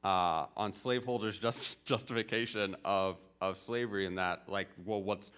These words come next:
what, what's best for, what's best for people is that they, is that they have Jesus, and if they have Jesus, then all of these other,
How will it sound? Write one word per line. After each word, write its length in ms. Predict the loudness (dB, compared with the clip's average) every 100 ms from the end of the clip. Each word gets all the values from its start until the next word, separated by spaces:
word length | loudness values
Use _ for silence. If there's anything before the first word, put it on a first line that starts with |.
| -20 -12
what, 440 | 0 4 4 0 -20 -16
what's 280 | 0 2 2
best 340 | 4 4 4 2
for, 260 | 0 0 0
what's 200 | -4 -2
best 240 | 0 0
for 120 | 0 -6
people 320 | -6 -6 -6
is 120 | -2
that 220 | 0 0
they, 220 | 0 -4 -4 -8
is 100 | -2
that 180 | -2
they 100 | -2
have 200 | -2 -4 -4
Jesus, 500 | -8 -8 -14 -16 -12
and 100 | -8
if 100 | -4
they 100 | 0
have 220 | 2 2
Jesus, 460 | 2 -2 0 -2 -4
then 340 | -4 -2 -2 -8 -14 _ _
all 200 | -2 0
of 60 | -2
these 160 | -2
other, 320 | -2 -2 -4